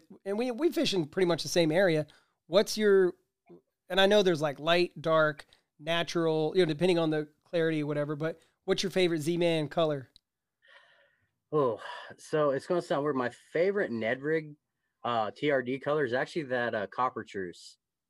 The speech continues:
Speaker 2: that black with the yellow. And I know it, that sounds crazy. I mean, next to, you know, green pumpkin, I've done well with that.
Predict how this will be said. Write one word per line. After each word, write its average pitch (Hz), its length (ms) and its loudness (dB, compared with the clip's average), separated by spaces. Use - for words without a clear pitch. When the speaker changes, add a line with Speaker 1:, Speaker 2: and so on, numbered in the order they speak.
Speaker 2:
that 104 200 -4
black 113 420 -4
with 117 140 -12
the 110 80 -10
yellow. 107 320 -4
And 110 120 -6
I 113 60 -2
know 139 220 -2
it, 135 200 -4
that 120 160 -4
sounds 123 280 -6
crazy. 123 340 -4
I 120 40 -4
mean, 127 120 -2
next 143 280 -4
to, 131 120 -2
you 117 140 -6
know, 117 80 -4
green 117 260 -4
pumpkin, 120 480 -6
I've 110 100 -8
done 120 180 -2
well 113 160 0
with 113 120 -8
that. 113 280 -4